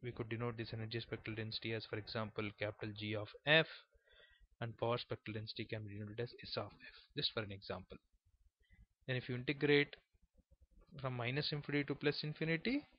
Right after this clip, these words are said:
over this function, that will give you the energy of the signal. And if you integrate the power spectral density from minus infinity to plus infinity, that gives you the power of the signal.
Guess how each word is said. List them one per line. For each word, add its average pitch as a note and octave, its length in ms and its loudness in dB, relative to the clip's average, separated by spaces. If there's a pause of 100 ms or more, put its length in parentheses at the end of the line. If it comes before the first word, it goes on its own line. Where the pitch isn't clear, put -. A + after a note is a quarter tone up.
over A#2 220 2 (100)
this G#3 220 4
function, A#2 540 -2 (420)
that G#2 180 -2
will G#2+ 140 -4
give A2 160 -4
you A2+ 260 0 (220)
the - 80 -6
energy B2 360 0
of D3+ 80 2
the D#3+ 80 0
signal. F3+ 400 0 (540)
And A#2+ 120 -4
if A#2 160 -4
you A#2 80 0
integrate B2+ 600 2 (360)
the - 60 -6
power C#3 280 6
spectral - 400 0
density A2+ 500 -2
from A2 160 -4
minus A2+ 360 0
infinity A#2 300 -4
to G#2+ 80 -2
plus G#2 280 -6
infinity, G#2+ 600 -6 (520)
that G#2 220 -8
gives G#2 280 -6
you G#2+ 100 -4
the G#3 200 2 (300)
power G2 200 0
of - 140 -2
the - 100 -12
signal. - 300 -10